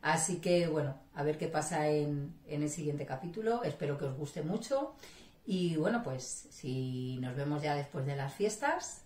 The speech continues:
que tengáis una buena entrada y una buena salida de año. Y que espero, desde luego, y deseo de todo corazón que el dos mil veintiuno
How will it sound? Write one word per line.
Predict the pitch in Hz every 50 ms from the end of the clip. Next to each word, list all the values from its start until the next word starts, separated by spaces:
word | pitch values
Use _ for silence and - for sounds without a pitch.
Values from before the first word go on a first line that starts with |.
| - - -
que | - 147 131
tengáis | 139 139 135 135 - -
una | 175 143 135 131
buena | 139 139 143 143
entrada | 135 135 - 147 160 180 202 214 233 240 240
y | 202 170
una | 147 143 143
buena | 135 131 131 135 135
salida | 135 - 135 135 143 135 127 127
de | 127 135 147
año. | 185 220 233 269 294 302 - - - - - - - - - - - - - -
Y | - 196 190 175 - -
que | 175 156
espero, | 143 - - - 156 147 156 151 151
desde | 147 147 147 147 143
luego, | 143 147 151 160 160 160 175 175
y | 151
deseo | 147 143 139 - - 156 147 151
de | 151 147
todo | 151 147 147 147 147
corazón | 151 147 147 147 - 185 180 185 196 -
que | -
el | 143 147 147
dos | 147 139 143
mil | 165 160 165 160
veintiuno | 160 160 160 156 139 156 147 156 165 180 190 202 220 226 -